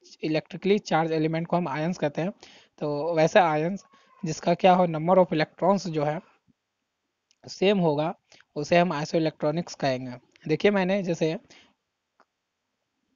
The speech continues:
किसको किसको कह सकते हैं आयो इलेक्ट्रॉन, मतलब किसको किसको इलेक्ट-, आयो-, आ-, isoelectronics कह सकते हैं।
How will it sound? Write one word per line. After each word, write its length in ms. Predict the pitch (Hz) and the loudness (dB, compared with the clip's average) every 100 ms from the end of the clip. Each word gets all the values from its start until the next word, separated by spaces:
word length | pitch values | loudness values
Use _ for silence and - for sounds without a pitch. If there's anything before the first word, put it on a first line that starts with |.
| _ _ - - | _ _ -20 -16
किसको 280 | 160 - 185 | -10 -2 -2
किसको 300 | 175 156 175 | 0 0 0
कह 160 | 165 156 | 0 -4
सकते 240 | 143 - | -4 -6
हैं 80 | 147 | -2
आयो 160 | 147 | 0
इलेक्ट्रॉन, 520 | 143 139 - 139 131 143 | -2 -4 -6 -6 -6 -6
मतलब 240 | 143 143 - | -4 -4 -6
किसको 240 | 151 165 | -2 -2
किसको 280 | 156 147 156 | -2 -2 -2
इलेक्ट-, 280 | 147 143 - - | -2 -2 -8 -10
आयो-, 460 | 143 143 151 - 185 | -6 -4 -4 -6 -6
आ-, 140 | 143 139 | -4 -2
isoelectronics 800 | 143 143 170 147 139 147 143 - | -4 -2 -2 -2 -2 -4 -4 -8
कह 160 | - 135 | -6 -6
सकते 280 | 127 123 | -4 -10
हैं। 80 | 143 | -12